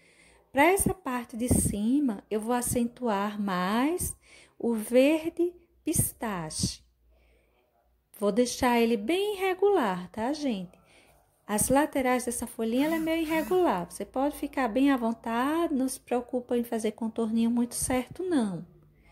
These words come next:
Vou deixando ela assim bem regular e vou emendando a tinta que já estava embaixo.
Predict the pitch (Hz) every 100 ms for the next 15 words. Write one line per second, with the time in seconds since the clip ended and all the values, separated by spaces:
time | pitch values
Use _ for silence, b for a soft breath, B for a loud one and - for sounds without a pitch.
0 | b b b _ 190 190 233 240 240 226
1 | 220 220 - 202 208 214 208 208 240 226
2 | 220 247 302 - B B B 247 247 269
3 | 285 330 359 311 285 285 285 285 269 -
4 | 277 277 285 277 262 294 349 190 143 -
5 | - -